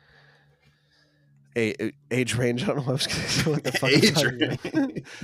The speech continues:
Speaker 1: <laughs> I know, I know you go for them cougars, Lee Michael.
Speaker 2: Oh, I know you out there for those fifty-year-olds.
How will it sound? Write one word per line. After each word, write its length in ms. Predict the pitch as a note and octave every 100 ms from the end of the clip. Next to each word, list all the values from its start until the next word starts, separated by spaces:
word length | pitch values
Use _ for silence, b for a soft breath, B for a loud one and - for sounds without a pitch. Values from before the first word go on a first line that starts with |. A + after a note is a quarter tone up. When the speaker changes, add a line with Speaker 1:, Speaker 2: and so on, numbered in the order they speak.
| B
Speaker 1:
<laughs> 180 | F3 G3+
I 80 |
know, 300 | F#3+ F#3+ G3 -
I 100 | F#3+
know 140 | F#3+
you 180 | F3+ E3
go 160 | D3+ D3
for 120 | C#3+
them 160 | C#3 B2
cougars, 440 | D3 C3+ A#2+ A#2+
Lee 140 | B2+
Michael. 500 | C3 C#3+ A#2 A2+ A2+ A#2+
Speaker 2:
Oh, 540 | C3 C#3+ C#3+ C#3 C3+ C3
I 60 |
know 120 | C#3
you 120 | C#3 C3
out 200 | B2 B2
there 160 | B2
for 160 | A2+ A#2
those 240 | G#2+ G2
fifty-year-olds. 880 | - C3+ G#2+ F#2+ F2 F2+ F2 - -